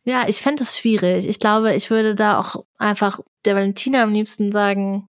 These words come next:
das kann passieren. Vielleicht nutzt der Can dich nur aus. Das kann im Leben immer passieren. Da kann man sich nicht vor schützen, kann man sich auch nicht mit so einem Vertrag vor schützen.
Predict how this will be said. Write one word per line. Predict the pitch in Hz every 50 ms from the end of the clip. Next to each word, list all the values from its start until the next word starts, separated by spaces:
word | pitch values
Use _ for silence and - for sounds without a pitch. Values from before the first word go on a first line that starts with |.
| _ _ -
das | - - -
kann | - 233 233
passieren. | 220 220 196 - - 190 180 175 196 226 262 254
Vielleicht | - - - 208 202 208 202 - 214
nutzt | 208 202 -
der | 196 196
Can | 196 196 190 185
dich | 185 190 - 208
nur | 202 - -
aus. | 180 190 214 233 -
Das | - 208 -
kann | - - 214
im | 208 196
Leben | 196 196 196 190
immer | - 214 220 220
passieren. | 214 - 220 214 - - 220 220 220 233 247 254 226
Da | - 190
kann | - - - 220
man | 214 214 202
sich | 196 196 -
nicht | 202 202 -
vor | 208 196
schützen, | - - 208 202 - - - 208 220 214
kann | - - 208
man | 202 196
sich | 196 - -
auch | 196
nicht | 190 196 -
mit | 196 196
so | - 202
einem | 196 202
Vertrag | - - 226 - - - 247 247 240
vor | - - 220 214
schützen. | - - 220 214 - - - 214 202 202 208